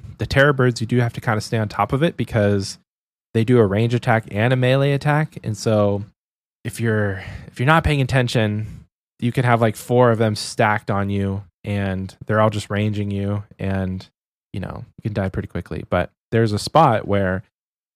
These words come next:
there's two of them that spawn and, like, your character just runs back and forth. Now, I was there for a long time, and they never lost aggro.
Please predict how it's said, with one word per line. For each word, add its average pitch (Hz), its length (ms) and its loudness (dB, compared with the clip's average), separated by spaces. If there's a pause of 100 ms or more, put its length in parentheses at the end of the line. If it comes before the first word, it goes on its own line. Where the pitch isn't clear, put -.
(380)
there's 104 220 -2
two 156 300 2
of 113 100 4
them 107 140 -2
that 98 160 -4
spawn 117 480 4
and, 98 160 -4
like, 98 180 -4
your 104 80 -2
character 107 340 -4
just 98 140 -8
runs 101 220 -2
back 98 180 -4
and 92 100 -10
forth. 113 360 -2 (880)
Now, 107 440 -2 (380)
I 135 200 6
was 185 240 2
there 127 220 4 (240)
for 104 560 2 (340)
a 101 100 0
long 101 460 -2
time, 85 420 -10 (880)
and 117 240 0
they 135 140 2
never 120 480 4
lost 98 380 2
aggro. - 540 -10